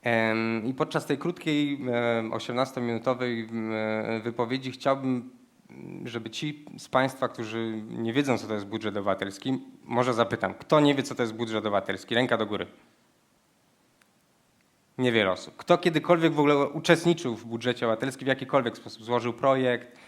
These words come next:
głosował? Ręka do góry.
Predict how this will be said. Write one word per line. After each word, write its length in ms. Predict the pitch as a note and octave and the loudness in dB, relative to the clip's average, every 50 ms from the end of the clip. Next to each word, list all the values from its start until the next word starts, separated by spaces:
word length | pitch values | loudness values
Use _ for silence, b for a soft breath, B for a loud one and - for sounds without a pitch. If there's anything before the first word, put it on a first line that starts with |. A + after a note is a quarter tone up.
| B B B B - | B B B B -4
głosował? 880 | A#2 A2+ A2 A2 - C3+ C3 B2 A#2 A#2+ A#2 A#2 A2+ A2+ A2+ A2+ A2 B B B B B B B _ - | -2 -2 -2 0 4 4 4 6 8 8 8 8 8 8 6 2 -4 B B B B B B B _ 0
Ręka 300 | - B2 A#2 A2 A#2+ G#2+ | 2 2 4 4 4 4
do 120 | G#2 G2+ | 4 2
góry. 200 | G2 F#2+ F2+ E2+ | 0 0 -2 -4